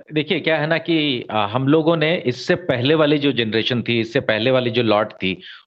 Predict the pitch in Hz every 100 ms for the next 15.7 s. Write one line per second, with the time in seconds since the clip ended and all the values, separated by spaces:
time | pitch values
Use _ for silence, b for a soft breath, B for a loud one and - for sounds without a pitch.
0 | - 160 175 196 190 - 170 160 143 131
1 | 120 113 135 120 113 127 107 104 90 -
2 | 92 92 113 131 123 113 143 - 117 135
3 | 123 123 - B B - 101 107 110 123
4 | 107 107 113 139 123 117 110 107 117 127
5 | 117 139 - 135 147 - 156 - 131 139
6 | 151 131 - 107 - 87 92 87 110 B
7 | B B - - - - 233 202 214 190
8 | 185 196 196 156 135 147 123 131 165 151
9 | 131 170 165 143 160 160 165 143 117 123
10 | 120 101 107 - b b b - 165 -
11 | 254 - 185 147 214 190 208 185 127 69
12 | _ 104 113 120 151 - 143 175 185 143
13 | 175 214 160 151 123 127 123 165 131 -
14 | 131 110 120 143 139 117 110 120 147 120
15 | - 160 175 135 101 127